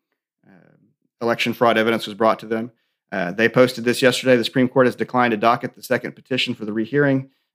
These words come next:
Uh, the case will probably move forward to the Supreme Court on the Tenth Circuit or the Tenth Circuit Court of Appeals within the next thirty days. Keep an eye on that. Uh, President Donald Trump has yet to be arrested. He might be arrested later this week. He might be arrested next week.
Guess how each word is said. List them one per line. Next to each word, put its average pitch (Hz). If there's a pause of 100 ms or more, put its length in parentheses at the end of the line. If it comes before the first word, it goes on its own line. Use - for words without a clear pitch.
Uh, 101
the 95
case 120
will 113
probably 123
move 113
forward 120
to -
the -
Supreme 113
Court 127
on 104
the 95
Tenth 117
Circuit -
or 110
the 104
Tenth 120
Circuit 120 (240)
Court 117
of 110
Appeals 113
within 107
the 104
next -
thirty 101
days. 101 (420)
Keep 117
an 110
eye 107
on 98
that. 98 (520)
Uh, 101
President 123
Donald 123
Trump 131
has 120
yet 143
to -
be 139
arrested. 143
He 135
might 123
be 123
arrested 123
later 120
this 113
week. 165
He 131
might 117
be 110
arrested 113
next 127
week. 156